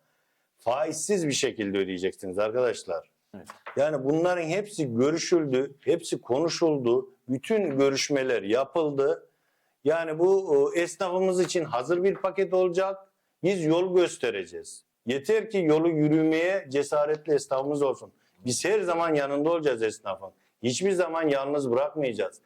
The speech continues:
Speaker 1: Sahipsiz olmayacaksınız arkadaşlar.
Speaker 2: Ekrem Bey, programın sonuna geldik. Ee, son eklemek istediğiniz bir şeyler var mı?
Speaker 1: Evet, biz yönetim olarak bu göreve talibiz. Elimizden gelenin en iyisini yapmaya da hazırız.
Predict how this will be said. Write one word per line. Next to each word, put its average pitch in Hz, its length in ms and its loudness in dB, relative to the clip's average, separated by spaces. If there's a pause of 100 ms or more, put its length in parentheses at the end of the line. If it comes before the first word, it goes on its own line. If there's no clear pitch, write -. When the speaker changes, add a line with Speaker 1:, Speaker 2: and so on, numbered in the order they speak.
(180)
Speaker 1:
Sahipsiz 156 680 -2
olmayacaksınız 143 800 0
arkadaşlar. 123 480 -2 (1120)
Speaker 2:
Ekrem 160 260 -6
Bey, 131 100 -2 (200)
programın 147 400 -4 (180)
sonuna 143 360 -4
geldik. 127 400 -2 (320)
Ee, 123 240 -4
son 135 260 -10
eklemek 139 400 -6
istediğiniz 120 400 -10
bir - 40 -12
şeyler 113 240 -4
var 101 200 0
mı? 78 160 -12 (920)
Speaker 1:
Evet, 104 280 -2 (300)
biz 147 200 -2
yönetim 147 480 -2
olarak 123 560 -2 (160)
bu 139 140 0
göreve 127 400 2
talibiz. 113 720 -2 (600)
Elimizden 143 600 -2
gelenin 123 540 -2
en 165 200 0
iyisini 123 420 0
yapmaya 120 500 -2
da 120 180 -2
hazırız. 113 500 -2